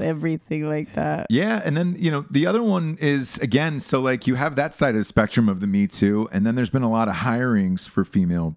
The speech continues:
Speaker 2: positions, you know, because of it. And,
Speaker 1: Mm-hmm.
Speaker 2: uh, I, I literally had this conversation with somebody today who was inquiring about a, a girl studying film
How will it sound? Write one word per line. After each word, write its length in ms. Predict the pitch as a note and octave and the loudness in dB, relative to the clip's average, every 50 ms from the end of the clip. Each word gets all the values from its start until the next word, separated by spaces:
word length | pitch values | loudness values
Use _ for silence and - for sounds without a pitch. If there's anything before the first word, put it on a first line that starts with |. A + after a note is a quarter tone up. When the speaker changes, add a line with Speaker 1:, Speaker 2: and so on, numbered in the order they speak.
| - | -2
Speaker 2:
positions, 680 | - G2 E2+ D#2 E2 D#2+ - - E2+ E2+ F2+ - - - - | 0 0 0 0 0 -2 0 0 0 0 0 -2 -4 -4 0
you 60 | G2 | 0
know, 100 | F2 E2+ | 0 2
because 420 | E2 E2 D#2+ - - F#2 E2+ D#2 | 0 -2 -4 -2 -2 -2 -2 -2
of 140 | E2 D#2+ D#2+ | -2 -2 -2
it. 140 | E2+ F2+ - _ - | -2 -4 -4 _ -2
And, 340 | - G#3 G#3 - F#3 F3+ F3 | 0 2 2 2 2 0 0
Speaker 1:
Mm-hmm. 60 | - | 0
Speaker 2:
uh, 240 | F2 E2 E2 E2 E2 - - | -2 -2 -2 -4 -6 -8 -8
I, 260 | - - - - - | -10 -12 -10 -10 -6
I 20 | |
literally 380 | F#2+ F#2 F#2+ A2 A#2 A2 F#2 E2+ | -4 0 0 0 0 0 0 0
had 100 | F2+ E2+ | -2 -4
this 120 | E2 D#2+ | -6 -8
conversation 540 | - - - E2+ D#2+ - - E2 E2 - - | -8 -4 -4 -4 -4 -4 -4 -6 -6 -4 -6
with 80 | D#2+ D2 | -8 -6
somebody 380 | - - E2 D#2+ D#2 D2+ D2 | -4 -4 -2 -2 -2 -4 -6
today 420 | C#2 - - C#2+ D2+ D2+ D2 C#2+ - - _ - - - - - - _ _ _ | -8 -8 -10 -8 -6 -6 -6 -8 -8 -12 _ -20 -20 -20 -20 -20 -20 _ _ _
who 140 | - F#2+ F#2 | -4 -2 -2
was 380 | F2+ F2 E2 D#2+ D2+ - - - - | 0 0 -2 -2 -4 -6 -8 -2 -2
inquiring 720 | F#2+ E2 - - A2 G2+ G2 G2 F#2 F2+ F2+ F2+ E2+ E2 | -2 -2 2 2 2 2 2 2 2 2 0 0 0 0
about 300 | E2+ D#2+ E2+ E2+ E2+ E2 | 0 0 0 0 0 0
a, 240 | D#2+ D#2+ D#2+ D#2+ D2 _ - | -2 -2 -2 -4 -6 _ -8
a 60 | - | -8
girl 420 | D#2 - - F#2+ F2+ F2 F2 E2+ | -6 0 0 0 2 2 -2 -4
studying 440 | D#2 - - - F#2+ E2+ E2+ E2+ E2 | -4 -6 -2 -2 0 0 0 -2 -4
film 520 | D#2+ - - - F2 E2 E2 D#2+ D#2+ D#2+ | -6 -8 -6 -4 -4 -2 -2 -2 -4 -6